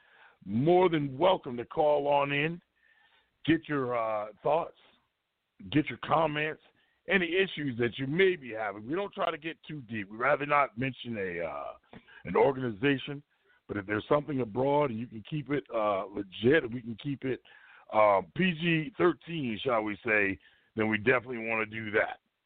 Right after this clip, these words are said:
Okay? So definitely wanna get it going on. Today's topic is just one and only social media.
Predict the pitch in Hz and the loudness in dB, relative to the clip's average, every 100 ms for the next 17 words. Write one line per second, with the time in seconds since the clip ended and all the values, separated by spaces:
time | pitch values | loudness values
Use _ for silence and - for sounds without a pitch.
0 | _ _ _ _ _ 87 87 135 139 165 | _ _ _ _ _ -14 0 4 4 2
1 | 160 _ _ _ _ _ _ _ _ 123 | -4 _ _ _ _ _ _ _ _ 2
2 | 104 85 - 85 123 220 185 190 170 156 | 2 2 -8 -4 0 0 -2 -6 -6 -8
3 | 147 _ _ _ _ _ _ _ _ _ | -12 _ _ _ _ _ _ _ _ _
4 | _ _ - 101 139 127 123 135 131 - | _ _ -12 -2 0 0 2 2 2 -4
5 | 113 131 135 127 127 127 95 - _ _ | -4 0 2 2 0 0 -2 -6 _ _
6 | _ _ _ _ 139 175 208 185 - 254 | _ _ _ _ 2 4 4 -2 -4 -4
7 | 226 156 - _ _ _ _ _ _ _ | -6 -12 -16 _ _ _ _ _ _ _
8 | _ 95 127 101 147 170 147 196 180 185 | _ -4 -2 0 0 0 2 0 2 2
9 | 214 190 135 117 _ _ _ _ - 220 | 2 2 0 -4 _ _ _ _ 0 2
10 | 233 214 233 240 202 135 156 190 156 98 | 2 -2 -8 -10 -10 -6 -4 -4 -6 -8